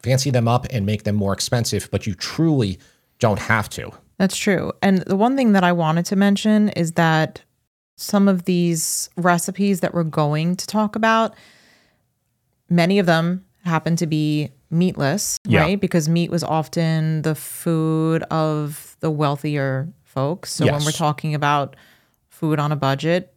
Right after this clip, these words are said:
Speaker 2: a lot of these are meatless. And these also happen to be popular recipes during this time of year because we are in the season of Lent.
Speaker 1: Correct.
Speaker 2: Catholics will often observe Lent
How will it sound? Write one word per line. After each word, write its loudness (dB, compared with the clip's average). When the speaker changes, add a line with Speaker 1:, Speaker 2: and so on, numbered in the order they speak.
Speaker 2:
a -4
lot 0
of -2
these 2
are 4
meatless. 2
And 2
these 2
also 2
happen 0
to -2
be 0
popular 0
recipes -2
during 0
this -2
time -2
of -4
year 2
because -4
we 2
are 2
in 0
the 0
season -4
of -6
Lent. 0
Speaker 1:
Correct. 0
Speaker 2:
Catholics -2
will -2
often -2
observe -2
Lent -2